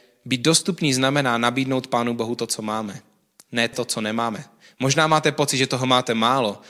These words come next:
přesto ta dostupnost znamená, že to málo prostě řeknete: „Bože,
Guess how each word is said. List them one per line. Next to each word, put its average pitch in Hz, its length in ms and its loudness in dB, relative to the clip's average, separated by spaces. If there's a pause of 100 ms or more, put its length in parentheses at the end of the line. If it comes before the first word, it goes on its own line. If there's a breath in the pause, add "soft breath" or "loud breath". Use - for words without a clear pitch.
(140 loud breath)
přesto - 400 0
ta 120 100 2
dostupnost 123 540 0
znamená, 113 560 0 (180 loud breath)
že - 120 -10
to 117 140 -2
málo 110 300 2
prostě 110 340 -4
řeknete: 107 360 -4
„Bože, 113 440 0